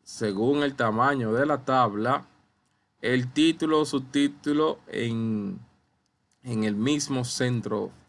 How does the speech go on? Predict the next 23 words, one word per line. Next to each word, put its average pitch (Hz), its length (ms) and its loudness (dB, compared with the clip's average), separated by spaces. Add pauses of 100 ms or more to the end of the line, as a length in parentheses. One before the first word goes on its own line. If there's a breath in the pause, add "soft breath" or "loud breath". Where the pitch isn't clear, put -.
(180)
de 107 160 2
nuestra 104 760 -4 (100)
página, 113 480 2
dependiendo, 104 640 -4
vuelvo 113 260 -2
y - 20 -10
repito, 139 600 -8 (760)
el 104 200 -2
tamaño 107 560 -2
de 104 80 -4
la 98 120 -4
tabla. - 420 -14 (580)
Por 120 260 4
ejemplo, 143 640 4
si 135 160 -6
vamos 127 440 -4
a 123 60 -2
nuestra 117 600 -4 (140)
práctica 127 800 -2 (1120)
que 104 160 0
tenemos 117 1120 -4
como 123 380 -2
modelo 123 640 0